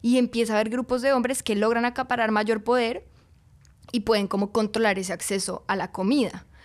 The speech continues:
Eh, y así se van estableciendo lo que tú decías, María Paulina, las primeras jerarquías, que también poco a poco, en un proceso re complejo y en el que hay muchos vacíos de información, que dura milenios,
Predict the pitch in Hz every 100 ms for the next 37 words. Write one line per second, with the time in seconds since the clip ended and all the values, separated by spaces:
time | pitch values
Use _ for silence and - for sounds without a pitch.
0 | - - _ - 208 196 247 254 240 233
1 | 214 214 - 226 220 196 190 208 208 190
2 | 208 202 208 214 247 247 254 220 - 208
3 | 196 190 185 208 226 262 302 247 311 -
4 | 311 285 269 254 254 247 - - - 330
5 | 330 - 311 277 - - 262 - - -
6 | - 247 262 254 240 247 247 247 247 -
7 | 247 262 262 254 233 233 247 247 247 233
8 | 240 233 214 214 226 247 240 233 233 208
9 | 202 202 220 214 185 311 - 220 190 175
10 | - - - 226 208 220 196 185 480 -